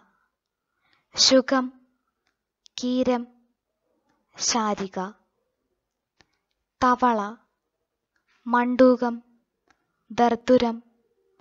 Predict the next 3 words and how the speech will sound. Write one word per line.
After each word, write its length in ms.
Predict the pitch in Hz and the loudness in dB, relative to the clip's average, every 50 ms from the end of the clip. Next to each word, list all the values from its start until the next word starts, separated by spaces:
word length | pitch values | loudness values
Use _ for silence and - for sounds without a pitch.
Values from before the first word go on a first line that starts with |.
| _ _ _ _ _ _ _ _ - | _ _ _ _ _ _ _ _ -2
പ്ലവകം. 640 | 254 240 233 226 220 233 220 - 196 185 190 208 _ _ _ _ _ _ _ _ _ _ _ _ _ _ _ _ _ _ _ _ _ _ _ _ _ _ _ _ _ _ _ _ _ _ - 269 | 0 0 0 2 0 0 -2 -2 -6 -10 -10 -14 _ _ _ _ _ _ _ _ _ _ _ _ _ _ _ _ _ _ _ _ _ _ _ _ _ _ _ _ _ _ _ _ _ _ -2 0
തളിര്, 500 | 254 247 247 254 240 233 202 180 175 220 - _ _ _ _ _ _ _ _ _ _ _ _ _ _ _ _ _ _ _ _ _ _ _ 262 | 2 2 2 0 0 -2 -4 -6 -8 -10 -14 _ _ _ _ _ _ _ _ _ _ _ _ _ _ _ _ _ _ _ _ _ _ _ 0
പല്ലവം, 540 | 254 254 254 262 262 262 254 233 247 240 | 2 2 2 0 0 0 -2 -2 -4 -6